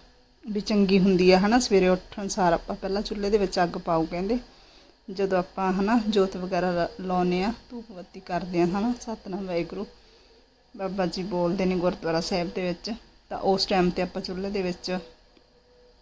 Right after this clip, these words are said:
ਅੱਗ ਪਾਉਂਦੇ ਆ। ਤੇ ਮੈਂ ਇੱਥੇ ਜਿਹੜੀ, ਜਾਣੀ ਕਿ, ਇਹਨੂੰ ਧਖਾ ਦਿੰਦੀ ਆ, ਜਾਣੀ ਕਿ, ਹਨਾ,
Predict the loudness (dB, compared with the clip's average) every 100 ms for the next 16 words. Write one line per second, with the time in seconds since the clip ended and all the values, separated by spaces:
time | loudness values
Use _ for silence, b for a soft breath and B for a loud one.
0 | _ _ -20 -20 b b b b -20 -6
1 | -4 -4 -2 2 6 6 4 2 2 2
2 | 0 2 2 4 4 4 4 4 4 2
3 | 0 0 0 4 6 6 4 8 8 6
4 | 2 0 -4 -6 -6 -4 -2